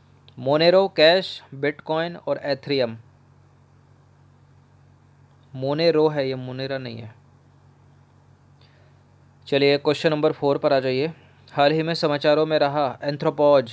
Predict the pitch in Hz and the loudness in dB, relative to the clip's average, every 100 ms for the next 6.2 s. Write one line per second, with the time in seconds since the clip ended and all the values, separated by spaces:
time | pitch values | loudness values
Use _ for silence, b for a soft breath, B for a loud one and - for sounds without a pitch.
0 | - - _ b b b - 151 185 170 | -18 -20 _ b b b -10 -6 0 0
1 | 165 165 160 156 147 139 120 - _ _ | 2 0 0 2 2 2 -4 -6 _ _
2 | _ _ b b b b b 151 160 180 | _ _ b b b b b -2 2 0
3 | 175 175 170 165 156 156 165 165 151 151 | 2 2 2 4 4 4 -2 -2 0 0
4 | 160 160 156 151 151 151 151 143 147 143 | -2 -8 -4 0 2 2 2 0 -4 -6
5 | 147 151 147 143 143 147 151 139 139 156 | -6 -6 -4 -2 0 0 -2 -6 -6 -6
6 | 165 | -8